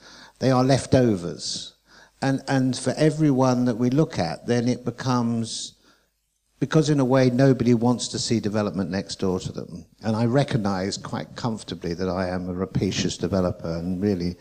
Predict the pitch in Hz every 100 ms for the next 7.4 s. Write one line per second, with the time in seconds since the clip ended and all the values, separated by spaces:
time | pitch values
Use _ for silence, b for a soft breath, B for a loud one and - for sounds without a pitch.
0 | B B 104 110 95 98 85 85 101 95
1 | 87 92 85 90 87 85 - - - -
2 | B B B B B _ 123 123 139 143
3 | 143 - - 143 135 135 143 135 123 120
4 | 117 - _ - - _ - 113 120 104
5 | 104 _ - 110 156 151 - - 104 104
6 | 123 120 110 104 127 - 104 90 80 -
7 | 87 - 117 -